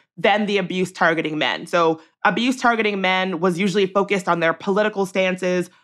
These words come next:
um, while the messages directed at women were more likely to be about their appearance or their general competence.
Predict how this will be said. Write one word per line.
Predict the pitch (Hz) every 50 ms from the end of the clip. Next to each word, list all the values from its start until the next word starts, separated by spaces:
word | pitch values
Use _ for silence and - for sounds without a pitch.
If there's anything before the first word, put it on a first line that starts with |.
| _ _
um, | - 175 156 160 165 - _ _ _ _ _ _
while | 208 214 220 220
the | 208 214
messages | 214 208 220 220 254 - 233 202
directed | - 214 202 190 - - 190
at | 170 - 185
women | 185 262 339 330 262 214 196 185
were | 170 190 180
more | 175 175 190 214 226
likely | 214 202 202 208 208
to | 185 208 185
be | 185
about | 175 180 165 170 170
their | 175 160
appearance | - - - - - 233 233 226 220 214 -
or | - 196 180
their | 180 175
general | 180 180 190 175 175 170 165 165
competence. | - 175 156 156 - - - - - - -